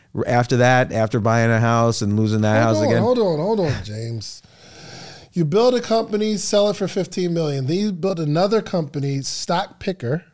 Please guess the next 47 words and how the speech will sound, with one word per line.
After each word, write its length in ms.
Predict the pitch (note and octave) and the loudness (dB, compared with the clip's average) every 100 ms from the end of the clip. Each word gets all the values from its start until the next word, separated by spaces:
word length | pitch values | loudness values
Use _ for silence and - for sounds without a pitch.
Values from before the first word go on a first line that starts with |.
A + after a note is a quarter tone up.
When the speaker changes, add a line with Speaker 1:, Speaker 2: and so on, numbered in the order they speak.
| _ - | _ -6
Speaker 2:
It 40 | |
was 100 | D#3 | -2
a 60 | D3+ | 2
Speaker 1:
Yeah. 100 | A#2+ | 2
Speaker 2:
website? 480 | D#3+ F#3+ B3 B3+ B3+ _ _ _ _ | 2 0 0 0 -2 _ _ _ _
Speaker 1:
Yeah, 160 | C3+ B2 | 2 2
it 40 | |
was 80 | A2 | 4
a 40 | |
website. 380 | A2+ G#2 F#2+ G2 | 2 2 0 -2
It 80 | - _ _ _ _ - | -6 _ _ _ _ -6
was 100 | A2+ | -2
like 100 | C3 | 0
a 40 | |
social 360 | - D#3+ D3 D3+ | 2 2 2 2
media 320 | C3+ C3 B2 | 4 4 2
site 240 | C3 A#2+ | 2 0
for 80 | A2+ | 0
finance. 580 | G#2 A2 G2+ F2+ F2 - _ _ _ _ | -2 0 0 -2 -4 -10 _ _ _ _
Speaker 2:
So 520 | - F3 E3+ E3+ D#3+ | -2 0 2 0 -4
how 160 | E3 G3+ | -2 -2
did, 140 | F#3+ D#3+ | -2 -4
how 140 | F3 | -2
did 100 | G3 | -2
it 100 | F3+ | -2
operate? 520 | E3 E3+ C#3+ A#2+ G#2+ _ _ _ _ - | -4 -4 -6 -10 -10 _ _ _ _ -2
Speaker 1:
Uh, 200 | C3 C3+ | 2 2
so 140 | C#3+ | 2
the 100 | D3+ | 4
idea 400 | D3 D#3+ F#3 G3+ | 4 4 4 6
was 460 | C#3+ A#2 A2+ G#2 - _ _ _ _ _ | 6 6 4 2 -4 _ _ _ _ _
you 180 | A#2+ D3 | -2 2
would 120 | D3 | 2
sign 380 | - D#3 D3+ D#3 | 2 2 4 6
up 260 | C3 C3 - _ _ _ | 4 2 -2 _ _ _
and 180 | A#2+ A#2+ | 0 4
you 80 | B2+ | 4
would 140 | B2 | 2
share, 480 | - C3 B2+ C3 B2+ | 0 2 4 6 6
like, 260 | A#2 A#2 A2 | 4 2 2
your, 260 | A2+ G#2+ - | 2 0 0
a 80 | A2 | -4
portfolio 580 | - A2+ - A#2 A#2+ A#2+ | 0 -2 0 2 4 4
of 60 | |
your 100 | A2+ | 2
top 320 | G#2+ A#2 A#2 | 0 0 0
picks, 380 | A#2+ A2 G#2+ - | 0 0 -2 -6